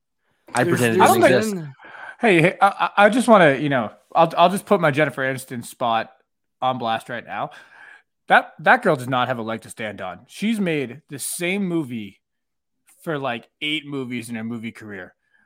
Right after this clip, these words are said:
Speaker 3: I do love We the Mil-, We're the Millers, and she is friggin' awesome in Horrible Bosses. But all those other movies in the middle, I mean, even still with that, even with those two, like Marley and Me, The Breakup,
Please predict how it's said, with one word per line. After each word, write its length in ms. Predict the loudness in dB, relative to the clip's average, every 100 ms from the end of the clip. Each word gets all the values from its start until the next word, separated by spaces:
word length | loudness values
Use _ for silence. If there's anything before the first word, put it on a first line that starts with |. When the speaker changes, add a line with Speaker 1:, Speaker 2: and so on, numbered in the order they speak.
| _ _
Speaker 3:
I 160 | -2 -2
do 260 | -2 -6
love 360 | -2 0 0 0
We 120 | -8
the 120 | -6
Mil-, 220 | -6 -8 -8
We're 240 | -8 -6
the 80 | -6
Millers, 500 | -6 -6 -6 -10 -14 _ _ _
and 320 | -8 -6 -6 -8
she 240 | -12 -10
is 220 | -8 -10
friggin' 460 | -12 -8 -6 -6 -4
awesome 240 | -4 -6
in 60 | -12
Horrible 280 | -10 -10 -8
Bosses. 540 | -6 -6 -8 -12 -12 _ _ _
But 200 | -6 -6 -6
all 220 | -2 -2 0
those 200 | 0 0
other 160 | -2
movies 380 | -4 -4 -4 -6
in 80 | -6
the 60 |
middle, 440 | -6 -6 -6 -8 -6
I 120 | -2
mean, 160 | -2 -2
even 260 | -4 -4
still 240 | -6 -4 -4
with 160 | -4
that, 220 | -4 -4 -4 _ _
even 240 | -12 -8 -6
with 160 | -8
those 240 | -6 -6 -8
two, 220 | -14 -14 _ _
like 320 | -4 -4 -8 _ -12
Marley 460 | -2 0 0 -4
and 160 | -6 -6
Me, 380 | -6 -6 -8 -12 _ _
The 100 | -16
Breakup, 800 | -12 -6 -6 -4 0 2 2 -2